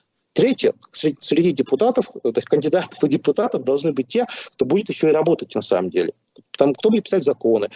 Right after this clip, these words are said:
кто может публи-, публично выступить. И так, нужны специалисты в гораздо разных сферах, значит, на каком уровне. То есть на локальном специалисты по Ж К Х нужны, юристы нужны там, и так далее.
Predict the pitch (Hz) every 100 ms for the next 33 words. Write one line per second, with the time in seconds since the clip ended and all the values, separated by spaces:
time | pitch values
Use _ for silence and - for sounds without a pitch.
0 | - - 175 233 - 151 - 139 220 -
1 | 143 143 - - 113 110 - - - -
2 | - 127 143 135 151 175 285 170 180 185
3 | 220 - 147 156 170 151 180 160 - 220
4 | 214 151 143 - 143 135 139 139 160 147
5 | 101 90 98 123 - 139 143 226 156 101
6 | - - - 240 269 262 156 170 139 127
7 | 123 110 110 104 202 170 175 - 143 123
8 | 120 113 110 117 127 123 80